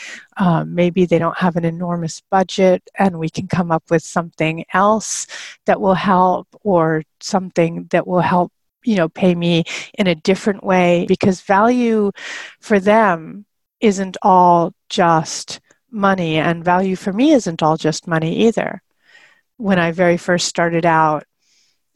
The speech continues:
as an interpreter, I heard about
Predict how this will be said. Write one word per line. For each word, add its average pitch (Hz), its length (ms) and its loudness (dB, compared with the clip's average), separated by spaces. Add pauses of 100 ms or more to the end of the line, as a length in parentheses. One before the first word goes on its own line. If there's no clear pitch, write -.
(140)
as 180 240 0
an 170 80 -8
interpreter, 160 880 -2 (460)
I 190 160 -2
heard 180 260 -2
about 160 480 0